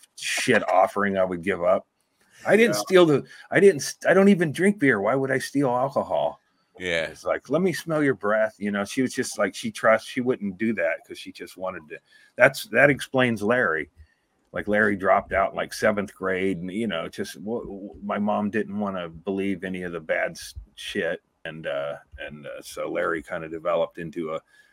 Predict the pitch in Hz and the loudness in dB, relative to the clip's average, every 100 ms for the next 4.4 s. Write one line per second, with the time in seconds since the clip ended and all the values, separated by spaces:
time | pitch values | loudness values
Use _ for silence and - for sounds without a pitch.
0 | _ 92 90 104 104 101 98 92 98 - | _ -6 2 4 4 2 0 2 0 -4
1 | _ _ _ _ - - 139 113 101 107 | _ _ _ _ -8 2 2 2 2 2
2 | 113 - - 78 80 _ _ _ _ 113 | 2 -2 -8 -10 -10 _ _ _ _ -4
3 | 120 139 120 131 139 143 135 143 131 135 | 2 2 4 4 6 4 2 0 0 2
4 | 147 165 165 | 2 2 -2